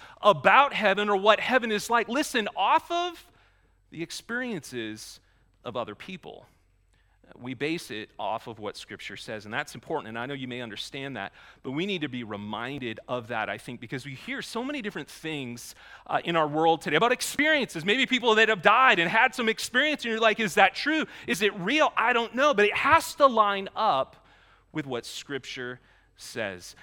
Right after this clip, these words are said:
And, and I want you to know it's not my intention to judge people's experiences. It's not my, uh, intention to do that, but we have to be careful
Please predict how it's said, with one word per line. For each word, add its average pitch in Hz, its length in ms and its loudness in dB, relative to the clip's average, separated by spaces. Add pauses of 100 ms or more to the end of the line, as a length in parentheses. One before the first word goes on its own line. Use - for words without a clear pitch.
And, 151 180 -4
and 156 120 0
I 160 40 2
want 190 180 0
you 202 60 -4
to 180 80 0
know 160 100 -2
it's 151 140 -6
not 175 140 2
my 165 120 -2
intention 156 520 -6
to 135 40 -6
judge 143 320 -4
people's 151 300 -12
experiences. 180 840 -4
It's - 160 -12
not 143 220 -2
my, 123 300 -4
uh, 120 220 -6
intention 165 440 -6
to 131 80 -6
do 170 220 -12
that, 143 200 -2
but - 60 -6
we 170 100 -4
have 277 140 -4
to - 80 -8
be 143 120 -14
careful 123 920 -8